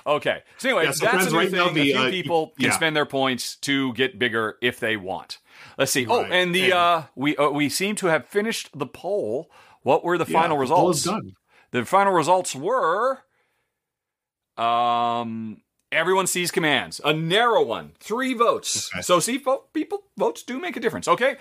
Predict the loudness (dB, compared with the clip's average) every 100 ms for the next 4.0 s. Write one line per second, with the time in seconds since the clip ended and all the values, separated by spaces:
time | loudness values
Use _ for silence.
0 | -10 -2 0 2 2 2 2 2 2 2
1 | 2 -2 -8 0 2 4 2 2 0 0
2 | 2 2 0 -2 0 2 2 2 0 0
3 | 0 -2 -4 0 0 0 0 2 2